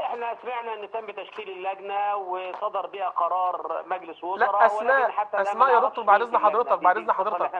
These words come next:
Speaker 1: بنتكلم عليها.
Speaker 2: تم، تم،
Speaker 1: لكن
Speaker 2: تم
Speaker 1: تم
Speaker 2: اختيار
Speaker 1: تشكيلها من عدة جهات، لكن للأسف الشديد إحنا مش عارفين مين. حتى الآن هم قالوا إن في اجتماع بعد
Speaker 2: آه.
Speaker 1: عشر أيام للجنة، لكن لم يتم تبليغنا مين الأعضاء في اللجنة أو مين هتكون،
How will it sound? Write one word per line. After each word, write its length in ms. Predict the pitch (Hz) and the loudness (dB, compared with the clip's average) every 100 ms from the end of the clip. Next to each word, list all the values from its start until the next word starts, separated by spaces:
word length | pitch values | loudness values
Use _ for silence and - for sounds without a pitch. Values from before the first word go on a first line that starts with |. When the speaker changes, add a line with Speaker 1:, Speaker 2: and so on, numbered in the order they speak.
| 160 | -10
Speaker 1:
بنتكلم 400 | 160 190 180 156 | -10 -10 -4 -2
عليها. 260 | 151 151 | -2 -2
Speaker 2:
تم، 240 | 131 269 269 | 2 2 2
تم، 340 | 269 262 277 | 2 2 4
Speaker 1:
لكن 180 | 254 214 - - - | 0 -2 -6 -8 -2
Speaker 2:
تم 80 | |
Speaker 1:
تم 100 | 254 | 0
Speaker 2:
اختيار 480 | 247 - 220 240 247 | 0 -2 2 4 4
Speaker 1:
تشكيلها 300 | 233 240 254 | 2 -6 -10
من 340 | 220 220 208 202 | -10 -12 -12 -12
عدة 280 | 220 208 208 185 | -12 -12 -16 -10
جهات، 360 | 180 208 - | -8 -8 -8
لكن 200 | 214 208 | -10 -10
للأسف 460 | 208 196 208 208 175 | -12 -10 -10 -10 -16
الشديد 380 | - 170 196 185 | -14 -14 -14 -16
إحنا 180 | - | -16
مش 160 | 180 170 | -14 -8
عارفين 340 | 165 165 185 | -8 -8 -16
مين. 160 | 175 208 | -16 -12
حتى 260 | - 247 214 | -8 -8 -8
الآن 220 | 208 185 | -10 -10
هم 120 | 180 | -8
قالوا 220 | 185 202 185 | -8 -8 -14
إن 40 | |
في 120 | 175 | -16
اجتماع 360 | 196 - 190 170 | -18 -12 -8 -6
بعد 120 | 165 | -2
Speaker 2:
آه. 160 | 202 - | 2 2
Speaker 1:
عشر 160 | 185 - | 0 -10
أيام 240 | 170 175 151 _ _ _ - | -12 -12 -12 _ _ _ -18
للجنة، 600 | 175 175 196 214 220 214 | -14 -12 -12 -10 -10 -8
لكن 340 | 190 190 185 | -10 -12 -10
لم 180 | 202 220 | -10 -10
يتم 320 | 208 214 208 | -14 -14 -16
تبليغنا 560 | 190 175 180 196 196 185 | -14 -14 -14 -12 -10 -10
مين 260 | 175 214 220 | -12 -16 -14
الأعضاء 460 | 196 180 170 180 | -6 -4 -4 -6
في 80 | 175 | -8
اللجنة 380 | 160 165 175 180 | -10 -10 -8 -8
أو 240 | 180 165 | -6 -6
مين 220 | 170 208 202 | -8 -14 -12
هتكون، 440 | 180 - 190 185 | -12 -12 -12 -14